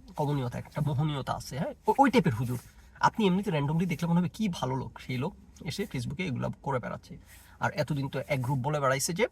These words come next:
মুসলিম ভাইয়ের অপরাধ গোপন রাখতে হয়, তো এগুলো এরা করে বেড়াচ্ছে। তো এদের আশ্রয় প্রশ্রয়, মদদে, এদের ইন্ডিমনিটিতে এই হুজুরগুলা এগুলা করে বেড়ায়, সেটা তো আমরা আলোচনা করছি। জিনা, ব্যভিচার, আহ, পুটুকাম, আকাম, কুকাম, মিথ্যা, প্রতারণা, ফাত-, ফাতোয়া,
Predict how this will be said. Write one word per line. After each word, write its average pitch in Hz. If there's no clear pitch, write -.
মুসলিম 147
ভাইয়ের 123
অপরাধ 147
গোপন 123
রাখতে -
হয়, -
তো -
এগুলো 220
এরা 190
করে 180
বেড়াচ্ছে। -
তো -
এদের 214
আশ্রয় 180
প্রশ্রয়, 180
মদদে, 151
এদের 139
ইন্ডিমনিটিতে 151
এই 147
হুজুরগুলা 151
এগুলা 113
করে 131
বেড়ায়, -
সেটা -
তো 120
আমরা 107
আলোচনা 110
করছি। 117
জিনা, 123
ব্যভিচার, 123
আহ, 123
পুটুকাম, 123
আকাম, 135
কুকাম, 131
মিথ্যা, 135
প্রতারণা, 131
ফাত-, -
ফাতোয়া, 127